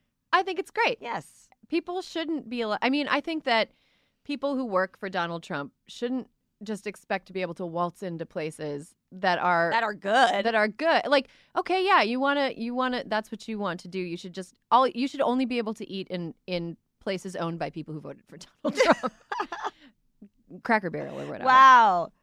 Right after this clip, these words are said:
Speaker 1: Yeah, I mean,
Speaker 3: That's how
Speaker 1: seriously.
Speaker 3: I feel
Speaker 2: Yeah.
Speaker 3: about television, though. I'm like,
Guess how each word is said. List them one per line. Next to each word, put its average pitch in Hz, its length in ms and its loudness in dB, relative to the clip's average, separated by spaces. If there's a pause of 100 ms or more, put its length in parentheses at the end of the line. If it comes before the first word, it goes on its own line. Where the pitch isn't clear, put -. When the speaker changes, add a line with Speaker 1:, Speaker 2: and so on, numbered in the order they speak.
(480)
Speaker 1:
Yeah, 262 240 4
I 330 120 4
mean, 349 160 0
Speaker 3:
That's - 120 -10
how 480 220 6
Speaker 1:
seriously. 330 200 4
Speaker 3:
I 392 80 6
feel 359 100 8
Speaker 2:
Yeah. 339 40 10
Speaker 3:
about 302 220 4
television, 240 680 -2
though. 113 340 -4
I'm 262 120 0
like, 269 240 -2